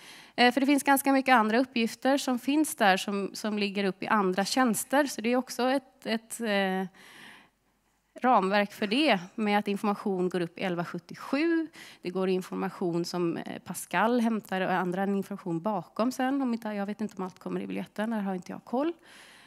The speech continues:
Men det finns många såna delar. Vi har roller för att följa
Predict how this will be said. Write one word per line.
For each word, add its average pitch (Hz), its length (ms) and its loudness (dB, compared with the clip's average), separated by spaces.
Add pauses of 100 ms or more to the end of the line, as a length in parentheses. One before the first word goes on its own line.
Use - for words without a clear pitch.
Men 240 120 0
det 254 80 4
finns 247 200 2
många 240 260 4
såna 208 340 2
delar. 233 380 0
Vi 220 100 -2
har 196 180 2
roller 214 640 2
för - 180 -4
att 214 140 0
följa 202 500 0